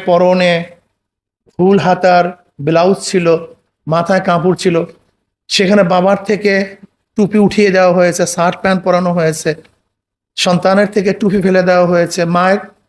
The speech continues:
মাথাকে কাপড় ফেলে দেওয়া হয়েছে, ফুল হাতার ব্লাউজ সেখান থেকে নামিয়ে দেওয়া হয়েছে। এরকমভাবে ইফতেদায়ী মাদ্রাসার থেকে এইভাবে চলতেছে।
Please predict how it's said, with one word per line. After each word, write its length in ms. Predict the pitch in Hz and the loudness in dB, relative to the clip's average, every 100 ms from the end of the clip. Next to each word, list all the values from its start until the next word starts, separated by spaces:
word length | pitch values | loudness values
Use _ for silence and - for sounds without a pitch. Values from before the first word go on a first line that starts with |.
| _ | _
মাথাকে 420 | 165 180 - 185 185 | -4 -2 -2 -2 -2
কাপড় 340 | 185 175 190 | -2 -2 -2
ফেলে 180 | 180 185 | 0 0
দেওয়া 220 | 185 180 175 | 2 2 2
হয়েছে, 320 | 180 165 175 | 0 -2 -6
ফুল 220 | 160 185 185 | -4 -2 0
হাতার 380 | 170 170 180 175 - - - - 147 | -2 2 2 0 -6 -20 -20 -14 -4
ব্লাউজ 340 | 160 185 196 - | 0 2 0 -2
সেখান 240 | 175 180 | -2 -2
থেকে 160 | 170 180 | -2 -2
নামিয়ে 360 | 170 160 180 180 | 0 0 0 2
দেওয়া 220 | 160 151 | 2 2
হয়েছে। 280 | 147 131 - - _ _ _ _ _ - | 2 -2 -6 -16 _ _ _ _ _ 0
এরকমভাবে 640 | 269 277 294 262 254 254 269 | 2 2 2 4 2 2 0
ইফতেদায়ী 480 | 220 220 226 214 247 | -2 -2 0 2 2
মাদ্রাসার 580 | 202 170 170 180 220 226 | 0 0 -2 0 -2 -2
থেকে 280 | 240 220 233 233 233 - _ _ _ _ - | -2 0 0 0 -2 -12 _ _ _ _ 0
এইভাবে 300 | 214 208 185 | 2 2 0
চলতেছে। 460 | 180 143 131 - | -2 -4 -6 -10